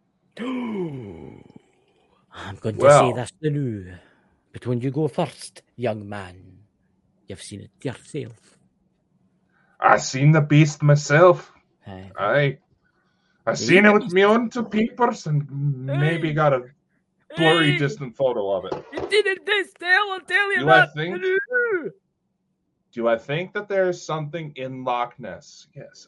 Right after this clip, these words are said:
Speaker 2: absolutely. I've seen it for myself. Do I think it's a pl-,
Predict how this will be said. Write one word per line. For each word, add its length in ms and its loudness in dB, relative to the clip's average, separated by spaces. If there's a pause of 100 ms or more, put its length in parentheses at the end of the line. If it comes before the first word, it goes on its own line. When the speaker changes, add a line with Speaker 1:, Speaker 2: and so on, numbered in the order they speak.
(100)
Speaker 2:
absolutely. 720 -14
I've 120 -14
seen 280 -16
it 140 -14
for 80 -10
myself. 540 -10 (1700)
Do 160 2
I 100 6
think 300 -6
it's 140 -6
a 80 -6
pl-, 180 -20